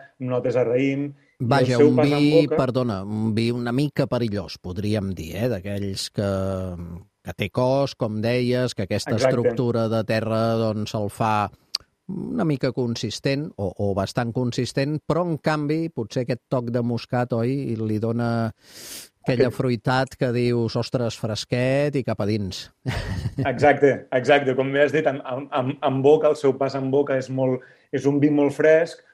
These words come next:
Speaker 1: però a la vela-, a la vegada fa que sigui un vi molt sabrós i molt, i molt golós per aquest, per aquest toc de moscat.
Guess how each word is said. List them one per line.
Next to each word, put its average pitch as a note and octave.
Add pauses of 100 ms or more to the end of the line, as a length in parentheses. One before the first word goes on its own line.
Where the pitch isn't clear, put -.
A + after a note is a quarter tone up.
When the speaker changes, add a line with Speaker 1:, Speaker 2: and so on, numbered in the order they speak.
(120)
Speaker 1:
però C3
a C3
la B2+
vela-, C3
a D3+
la C3
vegada C3
fa C3
que B2+
sigui B2+
un B2+
vi B2+
molt B2+
sabrós C3+
i -
molt, A#2
i B2+
molt A#2+
golós C3 (300)
per A#2
aquest, -
per B2
aquest A#2+
toc A#2+
de B2
moscat. A2